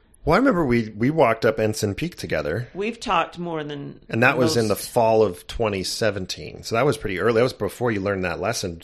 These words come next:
Speaker 1: from the podcast, at
Speaker 2: Yeah,
Speaker 1: least.
Speaker 2: yeah, that's
Speaker 1: And we, I
Speaker 2: true.
Speaker 1: mean, I brought up C E S letter, and we
Speaker 2: Mm-hmm.
Speaker 1: talked about, spe-, I mean, truth claim, truth claim, truth claim stuff.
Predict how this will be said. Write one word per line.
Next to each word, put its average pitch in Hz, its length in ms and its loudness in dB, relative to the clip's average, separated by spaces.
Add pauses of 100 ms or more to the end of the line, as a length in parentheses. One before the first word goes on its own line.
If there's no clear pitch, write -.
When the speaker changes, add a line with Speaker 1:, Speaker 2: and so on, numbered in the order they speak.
(120)
Speaker 1:
from - 160 -8
the 80 80 -8
podcast, - 500 0
at 180 60 -6
Speaker 2:
Yeah, 175 400 0
Speaker 1:
least. 156 220 -14
Speaker 2:
yeah, 165 320 -8
that's 147 160 -10
Speaker 1:
And 95 180 -2
we, 120 120 6
I 104 40 4
Speaker 2:
true. 104 80 2
Speaker 1:
mean, 101 140 2
I 104 100 2
brought 107 240 4
up 87 240 2 (720)
C 101 340 -4
E 95 40 0
S 127 180 0
letter, 78 380 0 (100)
and 92 220 -2
we 92 80 0
Speaker 2:
Mm-hmm. 80 140 -4
Speaker 1:
talked 113 220 0
about, 92 280 0
spe-, - 420 -6
I - 20 -6
mean, 92 160 -4
truth - 360 0
claim, 113 420 2
truth 104 300 0
claim, 92 240 0
truth 120 240 0
claim 80 200 -8
stuff. - 400 -10